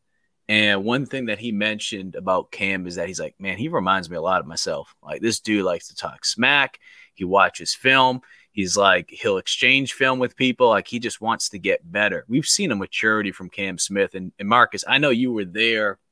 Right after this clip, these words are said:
at the beginning of the Cam Smith era when he was a little baby. Um, I say baby, I mean, it makes me feel old because I remember covering him at Westwood. Uh, this guy, this guy realizes a lot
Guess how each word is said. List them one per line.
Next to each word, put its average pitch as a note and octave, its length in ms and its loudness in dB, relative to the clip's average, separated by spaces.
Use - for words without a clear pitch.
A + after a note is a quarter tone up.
at C3 120 -4
the A2+ 40 -4
beginning A#2 460 2
of G2+ 80 -8
the G#2 60 -14
Cam G2 260 -8
Smith G2 340 -8
era F#2 300 -2
when G#2 160 -8
he G#2+ 60 0
was F#2 100 -4
a F#2 60 -4
little D#3 180 6
baby. C3+ 500 4
Um, G2+ 420 -2
I A2 80 -8
say G#2+ 200 -2
baby, G#2 340 2
I - 20 -6
mean, G#2 160 -6
it - 0 -
makes A2 200 -8
me A2+ 80 -10
feel G#2 220 0
old A2 240 2
because G2+ 220 -10
I - 20 -2
remember A2+ 260 -4
covering D3 360 0
him F3+ 80 4
at G3 120 2
Westwood. B2+ 460 4
Uh, G#2+ 360 6
this F#3+ 260 6
guy, B2+ 640 4
this F#3 220 8
guy D#3+ 220 10
realizes A#2+ 1120 0
a A2 80 -6
lot A#2 320 4